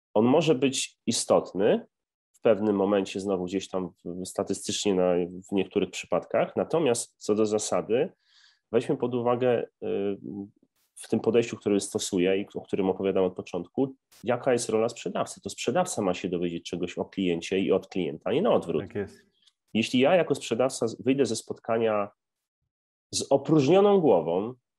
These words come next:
Speaker 1: bo powiedziałem już wszystko, o co klient mnie zapytał, no to pytanie, z czego zrobię notatkę.
Speaker 2: Mhm.
Speaker 1: E, pytanie, czy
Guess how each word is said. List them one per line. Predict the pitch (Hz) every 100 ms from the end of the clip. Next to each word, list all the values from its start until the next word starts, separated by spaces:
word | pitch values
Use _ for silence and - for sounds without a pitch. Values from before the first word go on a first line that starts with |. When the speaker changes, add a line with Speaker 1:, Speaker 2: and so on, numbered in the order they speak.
| -
Speaker 1:
bo | 110 107
powiedziałem | 127 131 139 139
już | 139
wszystko, | - 117 - - 101 139 - _ _ -
o | 107
co | -
klient | - 120 110
mnie | 117
zapytał, | 110 107 95 101 135 180 - _ _ _ _ _ _ _ _ -
no | 110
to | 113 135
pytanie, | 143 143 175 175
z |
czego | - 151 143
zrobię | 135 127
notatkę. | 123 113 78 - 92 104 - _ _ _
Speaker 2:
Mhm. | 113 92 101 123 - _ _ _ -
Speaker 1:
E, | 101
pytanie, | - 113 131 143 147 139 139 -
czy | - 123 120 117